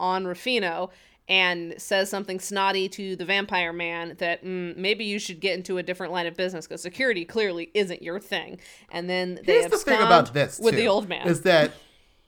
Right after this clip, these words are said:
Speaker 2: Falcone, vampire man, is aiming a gun, like,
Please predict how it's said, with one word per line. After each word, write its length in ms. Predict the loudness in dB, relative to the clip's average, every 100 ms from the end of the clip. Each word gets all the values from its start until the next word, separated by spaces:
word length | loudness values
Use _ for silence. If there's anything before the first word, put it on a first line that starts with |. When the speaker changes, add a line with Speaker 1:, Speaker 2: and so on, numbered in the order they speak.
| _ _ 2
Speaker 2:
Falcone, 680 | 4 6 4 4 2 0 -6 -14 _ -2
vampire 560 | 2 2 2 0 0
man, 340 | -2 -4 -4 -8 -14 _ _ -6
is 260 | -4 -4 -8 _ _ _ _ -4
aiming 380 | -2 -2 -2
a 80 | -4
gun, 640 | -4 0 0 0 -4 -12 -16 _ _ _ _ _ _ _ _ _ _ _ _ _ -4
like, 440 | 0 2 2 -4